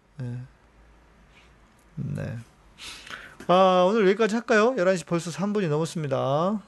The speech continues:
예. <clears throat> 에, 교회, 신앙이라고 하는 미명하에, 예, 교회라고 하는 미명하에 이중적인 것들은 다 물러가야 돼요. 예.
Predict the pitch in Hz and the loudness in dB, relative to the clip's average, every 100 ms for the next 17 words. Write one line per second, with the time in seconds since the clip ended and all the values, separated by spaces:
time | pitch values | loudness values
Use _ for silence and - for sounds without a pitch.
0 | 170 127 123 120 107 104 - - - 185 | -10 -6 -4 -4 -6 -10 -14 -20 -8 -6
1 | 196 _ 220 196 143 110 _ _ _ _ | -6 _ -2 -2 -2 -6 _ _ _ _
2 | _ _ _ _ _ _ _ _ _ _ | _ _ _ _ _ _ _ _ _ _
3 | _ _ - - - - - - - - | _ _ -20 -18 -18 -18 -20 -20 -20 -18
4 | - - 117 120 117 107 110 - - - | -16 -6 -4 -2 -2 -2 -4 -10 -16 -20
5 | - - 156 165 147 - 214 220 185 156 | -6 0 2 2 0 -2 0 0 0 0
6 | 143 143 135 120 113 110 92 165 98 170 | -2 -4 -6 -8 -8 -8 -10 -12 -12 -14
7 | _ _ _ _ 143 135 139 151 156 147 | _ _ _ _ -8 0 2 4 2 0
8 | 131 131 131 120 110 110 98 95 127 127 | -4 -8 -10 -10 -12 -12 -12 -10 -10 -10
9 | 107 - - 156 180 202 190 165 139 127 | -12 -10 -4 -4 -2 -4 -2 -2 -2 -6
10 | 110 - 113 107 - 98 110 110 107 90 | -8 -10 -10 -8 -10 -8 -6 -6 -6 -10
11 | - _ _ _ _ _ _ 110 110 | -14 _ _ _ _ _ _ -12 -12